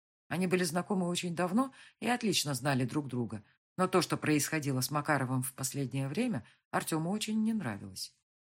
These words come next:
Слишком не похоже на него это было, и, не зная, к чему все эти изменения приведут, Артём желал вовсе их избежать.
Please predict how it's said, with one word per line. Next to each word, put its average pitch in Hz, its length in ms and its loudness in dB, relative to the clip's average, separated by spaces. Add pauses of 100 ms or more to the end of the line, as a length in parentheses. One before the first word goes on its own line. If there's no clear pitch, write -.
(420)
Слишком 220 400 2
не 220 80 6
похоже 165 400 2
на 131 80 4
него 135 240 0
это 131 200 -2
было, 208 400 2 (200)
и, 190 80 -4
не 214 120 4
зная, 160 320 0
к - 60 -8
чему 185 280 2
все 156 220 0
эти 147 440 0
изменения 151 500 0
приведут, 156 560 -2 (240)
Артём 160 360 -2
желал 240 500 0
вовсе 139 400 -4
их 180 160 -8
избежать. 135 580 -8